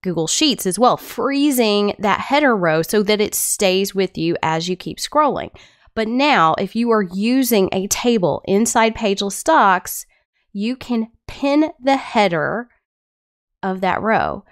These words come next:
So now when I scroll, that header stays right there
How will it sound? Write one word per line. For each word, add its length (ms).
So 240
now 680
when 240
I 120
scroll, 760
that 160
header 320
stays 800
right 580
there 400